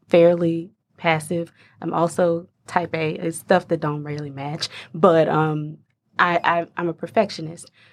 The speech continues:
So it let me, it allowed me to relinquish some of that perfectionism just because my expectations weren't hinged upon someone else disappointing me or, or,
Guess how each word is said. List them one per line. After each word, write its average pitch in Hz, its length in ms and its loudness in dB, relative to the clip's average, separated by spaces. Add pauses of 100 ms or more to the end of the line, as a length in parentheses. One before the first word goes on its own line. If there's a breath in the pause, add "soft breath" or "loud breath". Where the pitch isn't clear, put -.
So 170 600 4
it 196 180 4
let 190 300 2
me, 185 440 -2
it 202 120 6
allowed 185 380 6
me 170 220 4
to 160 640 -2 (160)
relinquish 165 760 2 (160)
some 170 280 2
of 156 160 -2
that 156 160 -2
perfectionism 175 880 0 (320 loud breath)
just 180 180 0
because 165 260 2
my 160 140 2
expectations 160 1000 -2 (260)
weren't 156 300 4
hinged 165 360 2
upon 156 440 0
someone 151 380 0
else 147 400 -4 (880 soft breath)
disappointing 170 600 2
me 165 280 0
or, 156 600 -6
or, 151 260 -4